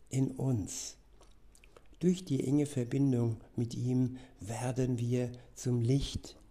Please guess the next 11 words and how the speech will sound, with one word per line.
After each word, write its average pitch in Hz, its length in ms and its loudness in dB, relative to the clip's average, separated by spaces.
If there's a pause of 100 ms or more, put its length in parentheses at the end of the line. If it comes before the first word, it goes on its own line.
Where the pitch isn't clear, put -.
in 131 520 2
der 117 500 0 (220)
Dunkelheit. 107 840 0 (520)
Er 139 220 2
strahlt 127 680 -2 (340)
durch 143 220 0
seinen 123 360 2
Geist 117 600 -2 (720)
aus 135 300 0
uns 131 400 -2
heraus 123 800 -2